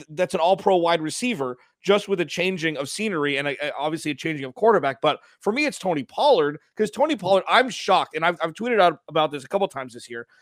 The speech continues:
The Cardinals should offer a two and a five for Tony Pollard. Like, I cannot believe that Tony Pollard hasn't said, "Get me out of here," because Zeke's gonna be the guy, right?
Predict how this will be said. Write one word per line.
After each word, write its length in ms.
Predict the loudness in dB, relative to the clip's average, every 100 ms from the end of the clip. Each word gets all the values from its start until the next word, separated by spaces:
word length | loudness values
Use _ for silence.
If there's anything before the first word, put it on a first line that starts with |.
| -8
The 80 | 2
Cardinals 300 | 4 4 2
should 100 | 4
offer 260 | 4 2
a 60 | -4
two 180 | -2 2
and 80 | 2
a 60 |
five 260 | 4 2 2
for 80 | -4
Tony 240 | -10 -8
Pollard. 320 | -6 -6 -8 _ _ _ 0
Like, 300 | 0 0 -4 _ _ _ 0
I 140 | 0
cannot 460 | 2 4 6 4 4
believe 480 | 2 4 2 2 -2
that 160 | -4
Tony 240 | -2 -2 -2
Pollard 500 | 0 2 2 0 -4 _ 2
hasn't 360 | 4 2 -2
said, 260 | 2 2 0 -8 -12 2
"Get 320 | 2 2 0
me 280 | -2 -2 _
out 280 | 6 6 6
of 140 | 2
here," 380 | 0 -4 -4 -6 _ -4
because 240 | 2 2
Zeke's 320 | 4 0 0
gonna 260 | -2 0 0
be 140 | 0
the 140 | -2 0
guy, 320 | 2 4 4
right? 340 | 4 2 0